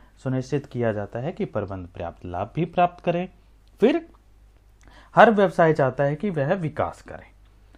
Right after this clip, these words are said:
मतलब अपने कार्य को और ज़्यादा बढ़ाए। प्रबंध द्वारा व्यवसाय के विकास को सुनिश्चित किया जाना चाहिए।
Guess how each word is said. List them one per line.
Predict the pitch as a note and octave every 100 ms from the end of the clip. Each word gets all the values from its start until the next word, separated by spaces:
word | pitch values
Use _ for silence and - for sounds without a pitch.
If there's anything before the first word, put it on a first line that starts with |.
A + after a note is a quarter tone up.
| - _ -
मतलब | A3+ C4+ C#4 - - - - - - C#3+
अपने | C3 D3 D3+ C#3+ -
कार्य | C3 A#2+ B2+
को | B2 B3
और | D3 C#3
ज़्यादा | A2+ A2+ F#3
बढ़ाए। | D3 B2+ - - - - - - _ _ _ - - C#3+
प्रबंध | D3+ F#3+ A3
द्वारा | A3 G#3+ A#3 - - - -
व्यवसाय | A2 C#3 D3 D#3 F3 G3
के | F#3+
विकास | D#3+ D#3 C#3 D#3
को | F3
सुनिश्चित | E3 D3 C#3 C3+ D3 -
किया | C#3 C#3
जाना | C3 D3 F3
चाहिए। | G3 G#3 B3